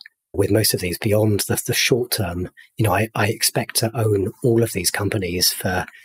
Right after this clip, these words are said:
ten, twenty years, perhaps never to sell them. And so really, when you take a very long view, which by definition is you're looking through multiple cycles of the, of the world sort of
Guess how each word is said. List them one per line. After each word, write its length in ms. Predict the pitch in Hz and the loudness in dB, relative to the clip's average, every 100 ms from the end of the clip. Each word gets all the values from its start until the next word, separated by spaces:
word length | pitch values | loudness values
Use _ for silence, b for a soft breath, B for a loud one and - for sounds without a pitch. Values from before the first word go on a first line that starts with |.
| B - | B -6
ten, 400 | - 117 98 95 | 0 0 0 -2
twenty 440 | - 113 101 - 92 | -2 0 0 -2 -2
years, 400 | 92 92 92 - | 0 0 0 -2
perhaps 400 | - 113 - 110 | -2 -2 -2 0
never 280 | 98 101 - | 0 0 -2
to 120 | - | -2
sell 260 | - 95 | -2 -2
them. 280 | 95 85 85 - B B B - | -4 -6 -8 -10 B B B -2
And 200 | 98 - | 0 2
so 160 | 117 | 2
really, 320 | 95 104 117 | 2 2 2
when 100 | 98 | 2
you 60 | 107 | 2
take 180 | - 123 | 0 -2
a 60 | |
very 320 | 95 110 107 92 | 0 0 2 2
long 360 | 101 104 101 95 | 2 2 0 0
view, 460 | 98 85 80 90 - B B B - | 0 0 -2 -4 -6 B B B 0
which 240 | 113 - - _ | 2 0 -6 _
by 140 | - 101 | 0 0
definition 680 | - - 104 113 - 92 87 | 0 0 0 2 2 0 -2
is 280 | 87 - - | -2 -4 -2
you're 140 | 110 95 | -2 0
looking 340 | 107 - 90 | 0 -2 -4
through 480 | - - 113 98 92 - B B - | -2 0 2 0 -4 -8 B B 0
multiple 540 | 113 110 - - 92 | 2 2 0 -2 0
cycles 680 | - - 98 110 107 85 - | 0 0 -2 -4 -6 -4 -2
of 240 | 101 92 - - B B B _ - | -2 -6 -8 -12 B B B _ -8
the, 100 | 113 - | -8 -4
of 140 | 113 - | -2 0
the 140 | 101 | 0
world 500 | 87 101 104 95 90 | 2 2 4 2 0
sort 200 | - 107 | 0 0
of 160 | 92 | -2